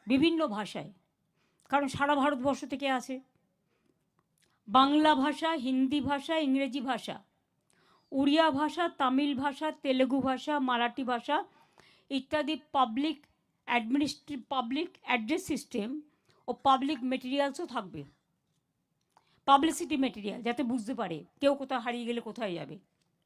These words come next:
এছাড়াও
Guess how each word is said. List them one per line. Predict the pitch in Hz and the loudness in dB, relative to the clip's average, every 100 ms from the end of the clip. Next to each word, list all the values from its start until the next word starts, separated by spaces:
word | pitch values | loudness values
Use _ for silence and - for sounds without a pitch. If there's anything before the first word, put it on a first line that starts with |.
| _ _ _ _ _ _ _ _ _ _ _ _ _ _ _ _ _ _ _ _ _ _ _ - | _ _ _ _ _ _ _ _ _ _ _ _ _ _ _ _ _ _ _ _ _ _ _ 2
এছাড়াও | 277 277 330 311 330 370 | 2 2 4 8 8 6